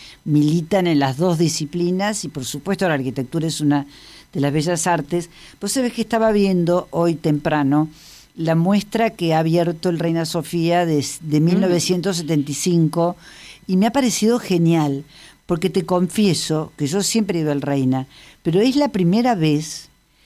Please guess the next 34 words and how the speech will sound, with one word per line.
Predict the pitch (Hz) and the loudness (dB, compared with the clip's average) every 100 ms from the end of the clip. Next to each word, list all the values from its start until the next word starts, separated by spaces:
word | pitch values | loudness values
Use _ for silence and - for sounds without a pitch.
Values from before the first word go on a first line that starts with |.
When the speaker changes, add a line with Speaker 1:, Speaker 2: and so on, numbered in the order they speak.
| _ - | _ -8
Speaker 1:
y | 160 | -2
esto | 165 202 | -2 0
no | 185 175 | 0 0
debería | 170 160 165 | 0 0 2
decirlo, | 165 165 175 196 | 0 0 -2 -2
pero | 151 127 | -4 -4
lo | 135 | 0
digo, | 135 131 135 160 - - - - - | 0 0 -2 -4 -10 -20 -14 -14 -4
es | 220 214 | 0 2
la | 240 | 2
primera | 208 208 226 | 2 2 2
vez | 233 | 2
que | - 220 | 0 -2
siento | - - 208 180 156 - 151 175 - _ _ _ _ _ | 0 2 4 4 2 2 -2 -2 -6 _ _ _ _ _
que | 185 | 0
hay | 196 | 2
una | 233 208 | 4 4
vibración | 175 165 170 165 - 202 185 160 165 165 - _ | 2 2 2 0 0 2 4 4 2 -2 -10 _
que | 180 | 0
me | 165 | 0
permite | 160 180 170 233 208 262 | 0 0 2 2 2 2
entender | 226 - 170 165 175 170 165 190 - _ - _ | 2 0 2 2 2 2 0 -4 -12 _ -20 _
lo | 170 165 | 0 0
que | 170 | 0
pasó | 170 165 226 | -4 -2 0
en | 240 | 0
España | 226 208 214 233 214 | 0 0 2 2 2
desde | 170 | 2
el | 151 | -2
setenta | 151 156 147 147 | -4 -2 -2 -2
y | |
cinco | - 180 190 202 | -4 -4 -2 -2
para | 165 143 | -2 -4
acá. | 135 120 | -4 -8